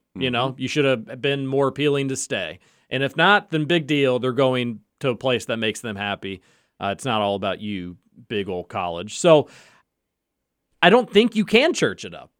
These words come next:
Speaker 1: is a long way to get around all that. I don't think you can, but people hate it, Justin. I mean, there's schools that just absolutely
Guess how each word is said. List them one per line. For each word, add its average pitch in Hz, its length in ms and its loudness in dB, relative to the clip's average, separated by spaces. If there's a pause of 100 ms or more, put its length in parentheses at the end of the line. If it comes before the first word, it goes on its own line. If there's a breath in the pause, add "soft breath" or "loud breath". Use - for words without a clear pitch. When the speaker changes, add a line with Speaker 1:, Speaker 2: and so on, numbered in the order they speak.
(160)
Speaker 1:
is 160 140 -2
a 160 60 0
long 147 260 4
way 131 180 6
to 113 100 0
get 113 120 0
around 98 320 -2
all 87 140 -6
that. - 240 -14
I 156 80 8
don't 208 200 6
think 190 220 2
you 175 100 -4
can, 190 380 0
but - 240 -4 (140)
people 233 260 4
hate 131 240 0
it, 95 140 -10
Justin. 113 560 -10
I 143 40 -4
mean, 143 140 -2
there's 147 180 -2
schools 170 440 4
that 131 100 0
just 117 220 -8
absolutely 120 920 -2